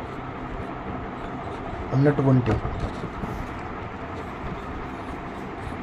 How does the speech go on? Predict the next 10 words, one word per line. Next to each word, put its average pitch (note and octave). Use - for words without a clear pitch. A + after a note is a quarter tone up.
ఉన్నటువంటి B2+
మన B2+
యొక్క C3+
యాక్టివిటీస్‌ని, B2
ప్రతి B2+
ఒక్క -
యాక్టి-, -
మన A#2+
యొక్క A#2+
యాక్టివిటీస్‌ని A#2+